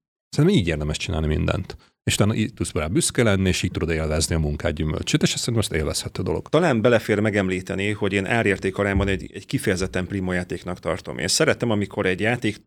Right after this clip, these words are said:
Speaker 2: mer és tud kompakt lenni. Én szeretem játéktervezőként, amikor a kevesebb több szabály mentén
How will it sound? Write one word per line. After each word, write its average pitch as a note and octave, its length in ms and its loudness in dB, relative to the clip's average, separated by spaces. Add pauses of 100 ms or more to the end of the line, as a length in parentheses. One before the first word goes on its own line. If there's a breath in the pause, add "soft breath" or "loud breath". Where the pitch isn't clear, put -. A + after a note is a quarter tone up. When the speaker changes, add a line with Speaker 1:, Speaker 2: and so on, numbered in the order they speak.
(120)
Speaker 2:
mer A#2 320 2
és B2 220 -2
tud - 160 -2
kompakt - 560 -2
lenni. C2 400 -6 (320 soft breath)
Én G#2+ 100 0
szeretem C3 640 4
játéktervezőként, A#2 920 0
amikor A2+ 280 2
a G#2+ 40 2
kevesebb G#2 400 -2
több - 160 -2
szabály F#2+ 300 0
mentén C3 500 2